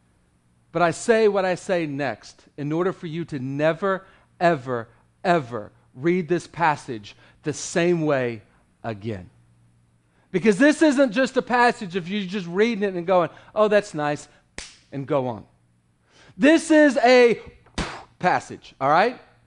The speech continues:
But God. This is a gigantic, humongous,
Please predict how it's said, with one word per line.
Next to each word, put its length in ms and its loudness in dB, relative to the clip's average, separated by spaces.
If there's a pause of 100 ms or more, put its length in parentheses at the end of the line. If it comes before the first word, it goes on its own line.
(1400)
But 540 4 (580)
God. 460 6 (960)
This 300 4
is 140 0
a 100 4
gigantic, 1040 2 (240)
humongous, 920 6